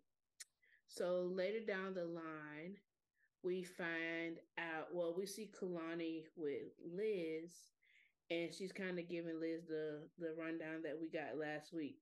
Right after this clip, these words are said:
that Asuelu has cheated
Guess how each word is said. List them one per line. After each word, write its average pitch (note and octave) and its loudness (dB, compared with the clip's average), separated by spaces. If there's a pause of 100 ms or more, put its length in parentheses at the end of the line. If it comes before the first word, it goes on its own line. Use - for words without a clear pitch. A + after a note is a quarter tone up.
that C3 -2 (440)
Asuelu F3 0 (160)
has D3+ -14
cheated D#3+ -2